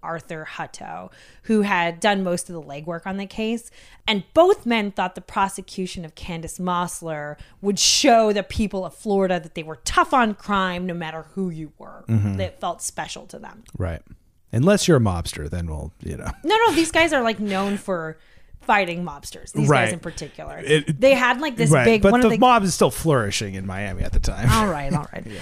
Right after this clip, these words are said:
Speaker 1: Like, one of the big cases that, um, Richard Gerstein got involved with was Cassius Clay
Speaker 2: Uh-huh.
Speaker 1: before he became Muhammad Ali.
Speaker 2: Yeah.
Speaker 1: And Sonny Liston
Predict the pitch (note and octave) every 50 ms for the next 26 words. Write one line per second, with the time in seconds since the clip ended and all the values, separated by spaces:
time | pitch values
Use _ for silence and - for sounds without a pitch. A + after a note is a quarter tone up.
0 | - - - - A3 G#3+ G3+ A#3 B3 B3+ B3+ A3+ A3 G3 E3+ - G3+ G3 G3 F#3
1 | E3+ - - G#3 F3+ E3+ F#3 - - F3 E3+ D#3+ D#3+ E3 D#3 E3+ E3 D#3 D3+ D3+
2 | - - D#3+ D#3 D3 - - - - A3+ - _ _ _ _ _ _ _ _ _
3 | - - - G3+ F#3 F#3 F3 - G3 F3 D#3+ - E3 D3+ D3+ - - E3+ D#3 D#3
4 | D#3+ D3+ D3+ D3+ D3+ D3+ D3+ D3 D#3 - F3 D#3+ D#3 D#3+ E3 D#3 D3 C#3+ - -
5 | - - - - - - _ _ _ _ - - - E3+ E3 - F#3 E3+ - -
6 | - - - D3+ D3 C#3+ D3+ E3 F#3 A#3 B3+ G#3+ - G2 G2 - E3 D#3+ D#3+ E3
7 | E3 D#3 E3 D#3 - - D#3 D3 D3+ D#3+ E3 F#3 F#3 E3+ - D#3+ D3 D3+ D#3+ E3+
8 | E3+ F3 E3+ D#3+ D#3 D3+ D#3 E3 E3+ A#2 A2 G2+ F#2+ F#2+ F#2 - F#3 F3+ E3+ D#3+
9 | D#3 D#3 - - - G#3 G3 F#3+ F3+ E3 D#3 D3+ D#3+ F3 E3+ - - - E3 D3
10 | C#3+ C#3 C#3 C#3 C#3+ D3